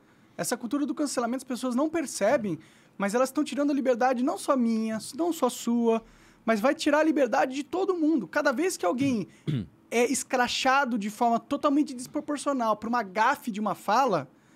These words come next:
Speaker 1: todo mundo em volta começa a questionar se deve falar o que pensa. Porque, putz, se eu falar o que eu penso, olha a merda que vai dar.
Speaker 2: É.
Speaker 1: Entendeu?
Speaker 2: É, e-, isso eu penso muito, cara.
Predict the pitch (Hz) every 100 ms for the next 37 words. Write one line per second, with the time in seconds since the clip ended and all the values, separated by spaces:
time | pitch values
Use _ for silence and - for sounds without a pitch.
0 | _ _ _ _ _ _ - 349 381 349
1 | 320 320 294 220 254 277 269 269 269 262
2 | 294 - - 254 320 339 - 302 254 311
3 | 302 247 269 294 302 277 277 320 330 302
4 | - - - _ _ - - _ - 226
5 | - 349 - - - _ - - 302 311
6 | 269 247 240 226 208 254 320 - - 262
7 | 302 269 269 262 254 240 226 190 156 -
8 | _ _ _ - 147 196 208 - 110 110
9 | 135 143 139 165 139 123 139 101 92 101
10 | 92